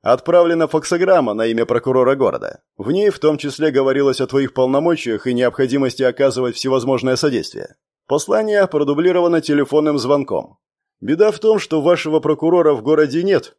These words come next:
а поведение исполняющего обязанности не совсем понятно.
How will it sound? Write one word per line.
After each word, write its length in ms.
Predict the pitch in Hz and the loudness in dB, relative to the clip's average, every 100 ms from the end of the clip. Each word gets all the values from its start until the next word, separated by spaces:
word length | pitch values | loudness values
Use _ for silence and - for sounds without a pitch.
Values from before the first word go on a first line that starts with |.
| _ | _
а 100 | 104 | -4
поведение 460 | 143 156 196 196 | -2 0 0 0
исполняющего 880 | 180 - 160 165 160 143 143 147 143 | -2 0 0 2 0 0 0 2 4
обязанности 580 | 131 156 160 170 170 180 | 4 2 2 -2 -4 -2
не 140 | 170 | -2
совсем 380 | 143 131 - 127 | 0 -2 -2 -2
понятно. 600 | 127 135 87 - 50 - | 0 -2 -4 -8 -14 -14